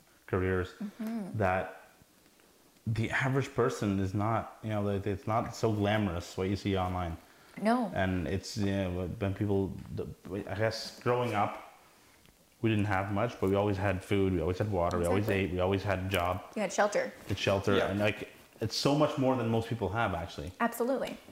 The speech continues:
Speaker 2: Absolutely. I always tell people, like, you know, you're upset about your, uh, whatever, your Mercedes had a dent in it. Like, you know, those
Speaker 3: You're
Speaker 2: are
Speaker 3: alive.
Speaker 2: first world
Speaker 1: Yeah.
Speaker 2: problems. You're
Speaker 1: Yeah.
Speaker 2: alive. You have a
Speaker 3: Yeah.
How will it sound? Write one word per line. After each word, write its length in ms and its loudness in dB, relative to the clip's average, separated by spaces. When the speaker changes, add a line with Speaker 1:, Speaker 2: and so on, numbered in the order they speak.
Speaker 2:
Absolutely. 560 4
I 100 2
always 200 2
tell 120 4
people, 340 2
like, 200 -2
you 60 -4
know, 140 0
you're 260 6
upset 500 6
about 320 4
your, 440 8
uh, 460 10
whatever, 380 8
your 140 4
Mercedes 580 4
had 200 4
a 60 -2
dent 320 2
in 120 -2
it. 160 -8
Like, 380 6
you 140 4
know, 340 4
those 140 8
Speaker 3:
You're 100 6
Speaker 2:
are 40 6
Speaker 3:
alive. 260 4
Speaker 2:
first 360 4
world 300 4
Speaker 1:
Yeah. 80 -14
Speaker 2:
problems. 680 0
You're 180 6
Speaker 1:
Yeah. 40 8
Speaker 2:
alive. 400 6
You 60 -2
have 120 -2
a 40 4
Speaker 3:
Yeah. 100 -2